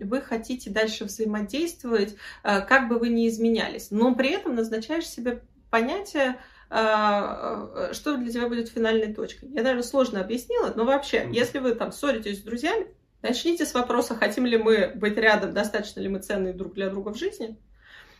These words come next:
Speaker 1: А, б, с чем мы столкнулись, мы просто выросли вот там в разные стороны, нас жизнь развела, или у
Speaker 2: Мгм.
Speaker 1: нас, например, просто нет времени, мы можем друг для друга создать время, решаема ли эта задача. И третье, принять договорённости об этом решении.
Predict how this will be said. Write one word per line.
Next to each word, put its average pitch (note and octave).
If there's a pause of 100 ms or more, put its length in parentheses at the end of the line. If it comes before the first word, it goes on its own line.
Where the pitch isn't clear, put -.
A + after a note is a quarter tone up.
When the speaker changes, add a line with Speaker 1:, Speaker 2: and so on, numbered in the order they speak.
(200)
Speaker 1:
А, G3+
б, A3
с -
чем C4+
мы A3+
столкнулись, A#3
мы G#3+
просто A3+
выросли A3
вот F#3
там F#3
в G3
разные G#3
стороны, F#3
нас F#3+
жизнь G#3
развела, F#3+
или A3+
у A3
Speaker 2:
Мгм. -
Speaker 1:
нас, G3
например, G3+
просто G#3
нет G3
времени, G3
мы F#3
можем G3
друг F#3+
для G3+
друга F#3+
создать G3
время, F4+
решаема G3
ли F3
эта F3+
задача. A#3+ (1200)
И A#3+
третье, C4
принять A#3
договорённости A3+
об F#3+
этом G#3
решении. G3+